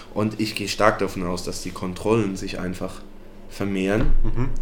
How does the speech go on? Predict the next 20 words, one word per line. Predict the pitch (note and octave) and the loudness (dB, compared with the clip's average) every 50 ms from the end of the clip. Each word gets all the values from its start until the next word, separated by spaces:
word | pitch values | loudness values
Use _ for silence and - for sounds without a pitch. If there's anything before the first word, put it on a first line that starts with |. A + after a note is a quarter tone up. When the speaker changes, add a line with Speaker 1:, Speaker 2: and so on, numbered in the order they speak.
| - - - - - | 0 0 -2 -2 -2
Speaker 1:
und | - G#2 G2+ | -2 -2 -2
du | G2 | -2
dann | F#2+ F#2 F#2 G#2 A2+ | 0 0 0 0 0
kontrolliert | A2+ A#2 A2+ G#2+ G#2+ - F#2+ F#2 F#2 F#2+ G2 G2+ G#2+ G#2+ G#2+ A2 A2 | 0 -2 -4 -4 -4 -4 -4 -4 -4 -4 -2 0 0 0 0 -2 -2
wirst, | G#2+ A#2 C3 C#3 D#3 D#3 - - - - - - - - - - - - - | 0 2 2 2 2 -2 -4 -8 -12 -14 -16 -14 -14 -14 -16 -16 -18 -14 -6
stehen | - - - - G2 G#2 A2 A2+ G2 | -4 -4 -2 0 2 2 2 2 2
im | F#2+ | 0
Moment | F#2 F2 F2+ F2+ F2+ F#2 - | -2 -4 -4 -4 -4 -4 -4
im | F2 F#2 | -6 -6
Raum, | F#2 F2+ F#2 F#2 G#2 A#2+ C3+ C#3 C#3 | -4 -2 2 4 4 4 4 4 2
das | A#2 G#2+ - - | -2 -2 -4 -4
ist, | F#2 - - - | -6 -6 -6 -6
äh, | G2 F#2+ F#2+ F#2+ F#2+ F#2 - - - | -6 -6 -4 -4 -6 -6 -8 -8 -6
Halbwissen, | G2 G2+ G2 - A2 G#2 G#2+ - A2+ A2+ A2+ G#2 F2 | -6 -6 -6 -4 -4 -4 -4 -2 -2 -2 -4 -4 -6
also | F#2+ F#2+ G2 F#2+ F#2+ F#2 F2+ - G#2 G#2 G2 | -8 -8 -8 -6 -8 -8 -8 -10 -12 -12 -12
noch | G2 G2 | -12 -10
nicht | G#2 G2+ G2+ - - - | -10 -10 -10 -10 -10 -12
offiziell | F2 E2+ G#2 F#2 - - F#2+ F#2 F#2+ F#2+ - | -10 -10 -12 -12 -8 -6 -4 -4 -4 -4 -6
auch | - F#2+ - - - - - - - | -8 -10 -12 -14 -18 -20 -20 -16 -8
bestätigt, | - G2 F#2 - F#2 F#2+ G2+ G2 A#2 A#2 A#2 - | -6 -6 -6 -4 -4 -4 -2 -2 -4 -4 -4 -6